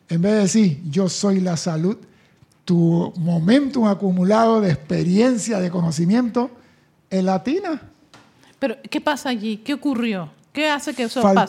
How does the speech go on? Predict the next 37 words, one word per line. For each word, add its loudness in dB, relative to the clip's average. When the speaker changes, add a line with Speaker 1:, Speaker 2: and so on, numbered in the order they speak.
Speaker 2:
pase? 2
Speaker 1:
de 2
fe -4
en 0
que -4
tú -6
eres -6
el -4
poder -6
de -4
Dios -6
actuando -12
aquí. -20
Speaker 2:
¿Y 0
esa -2
tibia -2
luz 0
que -6
fue, -2
qué, -20
qué -6
tiene? -2
¿Más -2
fe -4
que -6
yo? -2
No -2
puede -4
ser. -8
Speaker 1:
Aunque 4
no 8
lo 8
crea. 2
Speaker 2:
<laughs> -10
Speaker 1:
Una 4
pequeña 2
fe 0